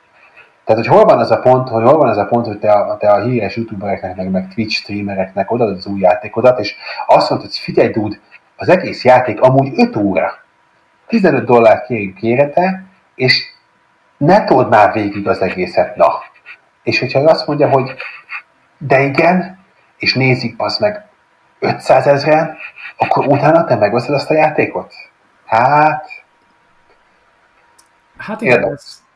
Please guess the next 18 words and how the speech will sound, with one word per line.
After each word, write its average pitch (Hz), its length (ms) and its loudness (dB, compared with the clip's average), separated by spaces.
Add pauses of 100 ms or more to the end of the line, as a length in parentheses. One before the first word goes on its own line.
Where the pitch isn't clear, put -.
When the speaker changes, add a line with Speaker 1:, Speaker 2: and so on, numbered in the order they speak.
(140)
Speaker 2:
és 170 160 -6
Speaker 1:
Nem? 151 240 0
Tehát, 135 300 2
hogy - 140 -10 (1300)
Speaker 2:
az 165 180 -4
én 196 100 0
kedvenc 175 300 -4
játékaim 160 380 -2
azok 151 180 -2
olyanok 147 280 -4
egyébként, 131 400 -10
pont 139 160 -6
a 131 60 -4
Path 139 160 -8
of 127 80 -10
Exile 127 340 -4
olyan, 131 200 -8
hogy 123 280 -12